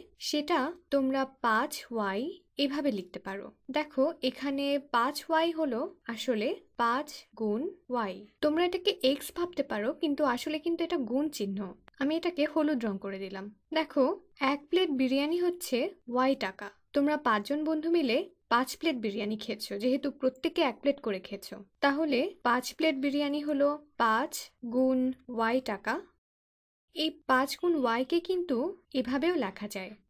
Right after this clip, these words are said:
এখানে এই চিহ্ন দিয়ে গুণ করা বোঝাচ্ছে। তো এটাই হচ্ছে আসলে আমাদের এই উত্তর পাঁচ ওয়াই। এবার এই সমস্যাটিকে যদি একটু ভিন্নভাবে বলা হয়, যেমন এক প্লেট বিরিয়ানির দাম হলো পি টাকা, তোমরা কয়েকজন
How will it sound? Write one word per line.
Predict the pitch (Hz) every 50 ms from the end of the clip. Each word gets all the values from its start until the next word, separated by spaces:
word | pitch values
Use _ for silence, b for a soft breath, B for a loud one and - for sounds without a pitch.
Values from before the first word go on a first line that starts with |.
| - 269
এখানে | 269 - 311 339 359 349 - 262
এই | 262 269 262
চিহ্ন | - 330 330 349 359 302
দিয়ে | 269 254 302 349 349 -
গুণ | 277 285 285 269
করা | 247 208 185 175
বোঝাচ্ছে। | - 185 175 - 202 185 - - - 196 - - _ _ -
তো | 254 240 226 - - - 262
এটাই | 254 - 320 370 403 370
হচ্ছে | 330 294 - - - 247 240 240 - - - _ - 247
আসলে | 240 - 294 269 262 262 214 226
আমাদের | 226 220 220 220 254 269 - - - 262
এই | 277 277 254 214
উত্তর | - - - 294 403 494 - - _ _ _ _ -
পাঁচ | 226 214 226 254 - - -
ওয়াই। | 208 190 180 180 190 - _ _ _ _ _ -
এবার | 302 294 320 330 277 254 285 - - _ _ - - 302
এই | 320 349 370 -
সমস্যাটিকে | - 302 262 277 311 - - 349 349 349 349 359 359 359 349 349
যদি | 349 349 339 330
একটু | - 349 349 349 -
ভিন্নভাবে | - 254 233 240 277 311 320 330 349 349 359
বলা | 285 269 247 220 202 208 202
হয়, | 214 214 247 349 403 - -
যেমন | 247 233 254 240 233 220 208 247 370 - - _ _ - 269 269
এক | 269 - -
প্লেট | - 349 349 349 262
বিরিয়ানির | 262 254 247 254 254 254 269 277 262 226
দাম | 233 214 220 240 240
হলো | 254 240 240 240 240 - _
পি | - 262 262 262 - -
টাকা, | 185 185 - - 226 339 403 - _ -
তোমরা | 294 277 285 294 294 294 277
কয়েকজন | 254 247 262 262 - 339 339